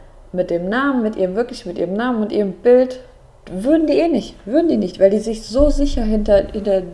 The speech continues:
dem Na-, Username X Y drei vier sieben oder Hans-Peter sieben neun, was weiß ich nicht was,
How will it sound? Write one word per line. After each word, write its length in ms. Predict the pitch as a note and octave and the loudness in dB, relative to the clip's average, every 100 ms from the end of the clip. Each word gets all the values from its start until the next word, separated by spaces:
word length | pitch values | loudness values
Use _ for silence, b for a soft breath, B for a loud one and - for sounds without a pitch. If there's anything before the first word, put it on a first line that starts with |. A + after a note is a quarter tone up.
| E3+ E3 D#3+ | -14 -16 -6
dem 400 | F3+ F3+ E3+ E3 - - - E3 E3 - | -4 -4 -8 -12 -12 -14 -14 -16 -18 -16
Na-, 420 | E3+ F3+ - F3+ | -8 -6 -6 -10
Username 640 | - G3 A3 G#3 F#3+ F#3+ F3+ | -4 -2 0 0 -2 -4 -4
X 220 | G#3+ - | -6 -6
Y 400 | - F#3+ G3+ F#3+ | -8 -4 -2 -2
drei 220 | F#3 F#3 | -2 0
vier 260 | G3 G#3 F#3+ | 0 2 0
sieben 500 | F3 G3+ G3 G3 F#3+ B B B B - - | 0 -4 -2 -4 -8 B B B B -20 -10
oder 340 | D#3+ D#3 D#3 | -8 -6 -8
Hans-Peter 640 | F3 G3+ - G3 G3+ G3 F#3 | -6 -8 -2 0 2 4 2
sieben 340 | E3+ F3+ F3+ | 0 -2 -2
neun, 420 | F#3 G3+ G#3 F#3+ | -4 -2 -2 -2
was 180 | F3 F#3 | -6 -8
weiß 180 | F3 F3 | -8 -8
ich 160 | G3 G3 | -8 -8
nicht 160 | F#3 | -8
was, 240 | E3 F3 | -6 -8